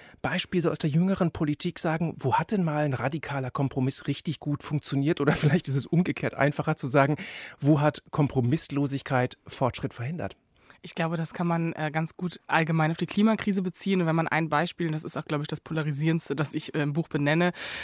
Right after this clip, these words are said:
Speaker 2: die Energiewende mit Bezug darauf, ob wir mit der Atomabschaltung die richtige Entscheidung getroffen haben, mit Blick darauf, dass Kohle natürlich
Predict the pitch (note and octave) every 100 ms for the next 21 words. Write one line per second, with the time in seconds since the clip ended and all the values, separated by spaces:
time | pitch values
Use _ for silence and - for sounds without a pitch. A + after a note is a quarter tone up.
0 | - D#3+ D3 D#3 D3 F3 A3 F3 F3 G3
1 | F#3 F#3 F3 - - F3+ - - E3 D#3+
2 | E3 E3 - D#3+ F3 E3 D#3 - - -
3 | F3 - E3 - - G#3+ B3 F#3+ - G3+
4 | F#3+ G3 E3 F3 - F3 C#3+ E3+ F#3 G3+
5 | F#3 - F#3 F#3+ F3 F3 - E3+ - D#3+
6 | E3+ - E3+ - G3+ F#3+ F3+ E3+ - E3+
7 | E3+